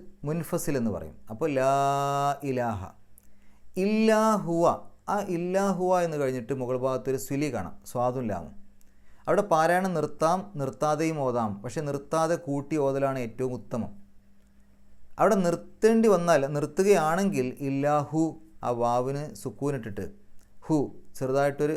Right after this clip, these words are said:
ഹു എന്നുള്ള രൂപത്തിൽ ഹുവ്, ശരിക്കും ഹുവ് എന്ന് പറയില്ല, ഹു എന്നേ കേൾക്കുള്ളൂ.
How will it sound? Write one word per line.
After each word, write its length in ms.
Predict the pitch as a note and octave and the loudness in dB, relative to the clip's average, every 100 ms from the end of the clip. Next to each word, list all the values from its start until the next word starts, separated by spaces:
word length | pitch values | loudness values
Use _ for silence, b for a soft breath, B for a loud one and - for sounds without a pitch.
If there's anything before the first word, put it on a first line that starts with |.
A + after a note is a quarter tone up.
| C3+ | -4
ഹു 160 | - D3 - - | -2 -2 -4 -8
എന്നുള്ള 220 | C3+ C3 B2+ | -6 -4 -2
രൂപത്തിൽ 300 | B2 A2 A2 | -4 -4 -4
ഹുവ്, 260 | D#3 D#3 A#2+ - b b b - | 0 2 0 -6 b b b -8
ശരിക്കും 320 | B2+ A2+ C3+ | -4 -4 -2
ഹുവ് 240 | C3+ C#3 E3 | -2 2 2
എന്ന് 140 | F#3 | 2
പറയില്ല, 320 | F3 D3+ D3+ C3 F#3+ B B - | 2 2 2 0 0 B B 2
ഹു 140 | F#3 G#3 G3+ | 6 6 6
എന്നേ 160 | D3+ D3+ | 0 0
കേൾക്കുള്ളൂ. 480 | C3 B2 G2 G2 | 0 0 -2 -6